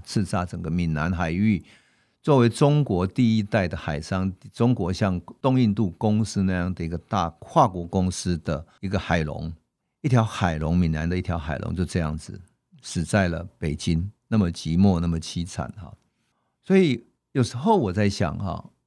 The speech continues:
我们的历史是否真正了解郑成功和郑芝龙父子呢？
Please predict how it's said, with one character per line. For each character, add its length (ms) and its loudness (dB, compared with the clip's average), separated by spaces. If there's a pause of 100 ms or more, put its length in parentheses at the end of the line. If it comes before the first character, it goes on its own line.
我 100 -2
们 80 4
的 120 4
历 160 6
史 180 -4
是 240 0
否 260 -2
真 300 2
正 320 2
了 260 2
解 300 0
郑 180 -2
成 240 -4
功 220 -2
和 160 -4
郑 240 2
芝 140 0
龙 200 -2
父 220 -2
子 160 -10 (100)
呢？ 140 -12